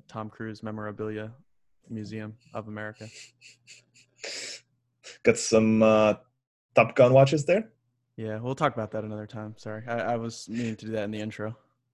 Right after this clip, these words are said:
Speaker 2: I feel like you always say that, but then we never talk about the stuff that you wanna talk about
Speaker 1: No,
Speaker 2: in the
Speaker 1: we,
Speaker 2: next
Speaker 1: we have a,
Speaker 2: episode.
Speaker 1: we have a list. We're, maybe not the next episode, but we'll, we'll get to it eventually.
Speaker 2: Yeah, I know, I know.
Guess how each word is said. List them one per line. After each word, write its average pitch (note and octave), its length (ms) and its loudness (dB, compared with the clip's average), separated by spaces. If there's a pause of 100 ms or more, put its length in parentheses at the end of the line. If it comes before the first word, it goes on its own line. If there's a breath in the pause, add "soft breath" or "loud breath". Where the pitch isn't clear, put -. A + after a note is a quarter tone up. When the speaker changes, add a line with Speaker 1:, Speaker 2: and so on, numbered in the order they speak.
(160)
Speaker 2:
I A2+ 60 8
feel D3+ 180 6
like E3 140 6
you D3+ 100 4
always A2+ 280 8
say G#2 140 4
that, A2 120 10
but G#2 120 6
then F#2+ 100 2
we F#2+ 80 0
never F#2 380 0
talk F2+ 260 -2
about F2+ 220 2
the F2 80 -6
stuff - 260 -2
that F#2 80 -4
you F#2 100 -2
wanna F2 160 -4
talk - 260 -4
about F2+ 180 0
Speaker 1:
No, E3 140 4
Speaker 2:
in D#3 80 6
the D3+ 40 0
Speaker 1:
we, D#3+ 60 0
Speaker 2:
next D#3+ 160 -4
Speaker 1:
we F3 80 2
have F3+ 100 0
a, D#3+ 40 -6
Speaker 2:
episode. - 240 -2 (220)
Speaker 1:
we C#3 160 -4
have E3+ 120 -2
a D3+ 40 -2
list. A2+ 460 -6
We're, A#2 160 -6 (200)
maybe D3 220 0
not C#3+ 140 0
the A#2 80 -4
next A#2 220 -4
episode, G2+ 320 -12
but G2 100 -6
we'll, A2+ 160 -8
we'll C#3+ 140 -8
get D3+ 180 -6
to F2+ 140 -12
it E2+ 40 -8
eventually. - 400 -14
Speaker 2:
Yeah, D#3+ 280 8
I F#3+ 100 8
know, A#2 140 6
I B2 100 8
know. E2+ 220 2